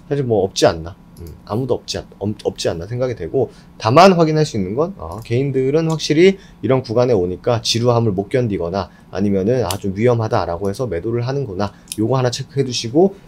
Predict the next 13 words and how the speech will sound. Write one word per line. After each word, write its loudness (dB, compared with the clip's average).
이 0
구간에서 2
저가 -2
매수가 0
들어오는 0
거는 -2
결국 -6
외국인 -4
놈들이구나 -6
까지 0
체크를 -6
해 -6
두시면 -4